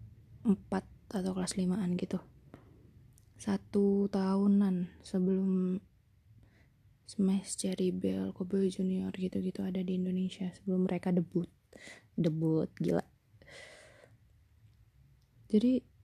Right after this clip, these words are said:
jujur zaman itu gue belum ngerti fanchan, album gitu-gitu, lightstick gitu. Belum paham gue. Kan pas itu cuma Big Bang doang kalau nggak salah yang ada lightsticknya.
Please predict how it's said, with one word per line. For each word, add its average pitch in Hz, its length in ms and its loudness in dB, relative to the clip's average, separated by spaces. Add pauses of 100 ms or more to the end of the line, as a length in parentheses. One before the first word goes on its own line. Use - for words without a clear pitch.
(140)
jujur 208 400 2 (1040)
zaman 190 320 0
itu 220 160 -2
gue 226 160 0
belum 180 400 -2 (320)
ngerti 180 320 -4
fanchan, 180 720 -6
album 170 480 -4
gitu-gitu, 170 480 -6
lightstick 160 480 -6
gitu. - 240 -8 (480)
Belum 185 240 0
paham 202 320 0
gue. 214 240 -2 (400)
Kan 233 160 -2
pas 220 160 -2
itu 202 160 -6 (160)
cuma 202 160 4
Big 185 240 -2
Bang 175 160 2
doang 175 240 2
kalau 185 240 -2
nggak 180 160 -6
salah 180 240 -6
yang 185 80 -8
ada 175 160 -4
lightsticknya. 180 640 -6